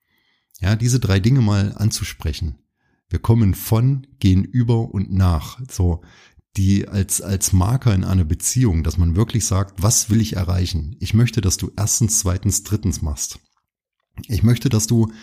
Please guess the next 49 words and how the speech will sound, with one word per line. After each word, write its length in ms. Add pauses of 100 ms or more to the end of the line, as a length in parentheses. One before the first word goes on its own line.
(200)
mit 240
dem 180
und 140
dem 380
das 320
und 120
das 160
machst, 460
bis 560
das 200
und 120
das 240
heute 200
Abend 240
abgeschlossen 580
ist. 200 (760)
Damit 260
du 60
klar 680 (220)
im 380 (160)
Geiste 400
formulierst, 800 (160)
dass 160
du 100
dir 320
selber 420
erst 200
im 380
Klaren 400
bist, 280 (240)
was 320
will 140
ich 100
denn 140
überhaupt 440
dort 140
mitgeben? 580
Was 200
möchte 260
ich 180
nachfragen? 600
Was 100
sind 140
meine 240
Anweisungen? 600
Was 160
ist 120
mein 240
Ziel, 480